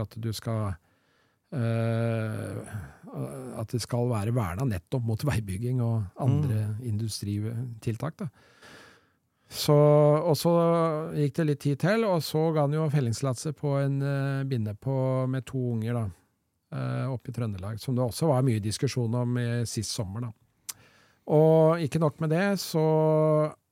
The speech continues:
Speaker 1: også i fjor, eh, våres en gang, så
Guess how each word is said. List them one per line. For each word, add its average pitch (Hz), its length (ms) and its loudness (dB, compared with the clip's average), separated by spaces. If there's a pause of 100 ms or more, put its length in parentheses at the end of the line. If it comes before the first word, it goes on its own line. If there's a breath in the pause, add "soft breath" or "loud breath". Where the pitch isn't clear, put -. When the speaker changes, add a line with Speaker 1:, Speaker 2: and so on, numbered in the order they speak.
(340)
Speaker 1:
også 151 400 2
i 151 40 0
fjor, 147 420 0
eh, 147 540 2
våres 131 320 0
en 135 80 0
gang, 165 340 0
så 147 720 0